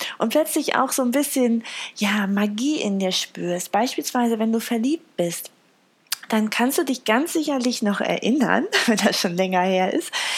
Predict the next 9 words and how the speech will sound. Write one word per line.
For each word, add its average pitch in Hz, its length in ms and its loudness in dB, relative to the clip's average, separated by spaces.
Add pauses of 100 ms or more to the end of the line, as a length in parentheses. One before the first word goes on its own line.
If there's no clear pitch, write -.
(280)
dass 226 240 4
du - 180 0
alles 247 380 0
viel, 233 380 -2
viel 247 220 -4
schöner 226 500 0
siehst. 165 400 -8 (240)
Dass - 160 0
selbst 330 340 2